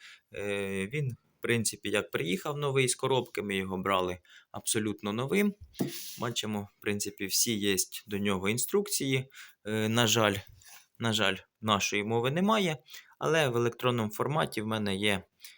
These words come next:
інструкція на доступній мові. Тому, в принципі, я перед тим, як користуватися, звичайно, з інструкцією був,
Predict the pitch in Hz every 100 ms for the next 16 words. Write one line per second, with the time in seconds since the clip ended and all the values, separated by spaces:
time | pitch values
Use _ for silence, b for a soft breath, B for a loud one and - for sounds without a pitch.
0 | _ 107 101 - 139 - - 92 107 110
1 | 95 - 107 - 101 98 90 78 73 76
2 | _ B B B _ _ - 110 117 -
3 | 113 104 - 95 101 92 - 104 101 110
4 | 101 95 110 101 - 104 87 - 92 98
5 | - 90 85 87 98 95 98 - - 87
6 | 87 90 -